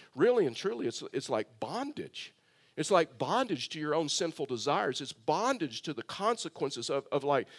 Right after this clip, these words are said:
like, like your, your actions. And all of a sudden, you become in bondage. When you run that path,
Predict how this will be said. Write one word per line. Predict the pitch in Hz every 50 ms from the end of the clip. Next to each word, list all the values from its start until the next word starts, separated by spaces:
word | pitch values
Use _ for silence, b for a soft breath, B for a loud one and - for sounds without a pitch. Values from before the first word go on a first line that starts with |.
| B B B B
like, | 156 156 151 - - - _ -
like | 151 151 151 - -
your, | 127 117 110 _ -
your | 135 120 117 -
actions. | - 139 160 208 226 - - 143 127 127
And | 139 135 117 B B B B B
all | B 147 220 214
of | 190 160
a | 147 139
sudden, | - - 214 226 220 175
you | 165 160
become | 139 160 - 165 175 151
in | 139 123 113 104
bondage. | - 147 156 202 240 247 185 151 -
When | 139 117 139
you | 160 208
run | 202 202 202 202 190
that | 185 196 208 208
path, | - 208 196 202 214 226 - -